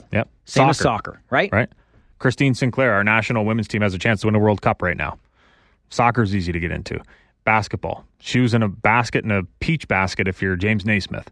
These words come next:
Speaker 1: That's all you really need. Rugby's cheap, right? And Cana-, Canada being a melting pot, there's lots of activities for people to do outside of the,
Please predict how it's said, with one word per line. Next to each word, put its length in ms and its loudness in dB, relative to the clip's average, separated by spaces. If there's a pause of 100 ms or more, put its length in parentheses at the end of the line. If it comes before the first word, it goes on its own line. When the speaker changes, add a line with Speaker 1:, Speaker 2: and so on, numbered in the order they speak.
(220)
Speaker 1:
That's 100 -6
all 100 2
you 80 2
really 220 2
need. 240 0
Rugby's 580 0 (140)
cheap, 280 -8 (440)
right? 200 0 (140)
And 400 -4
Cana-, 240 0 (140)
Canada 260 0
being 180 0
a 40 2
melting 400 0
pot, 260 -2 (560)
there's 160 -2
lots 400 2
of 120 0
activities 580 0
for 100 -2
people 300 -2
to 140 -4
do 340 2 (400)
outside 640 2
of 480 -2 (380)
the, 460 0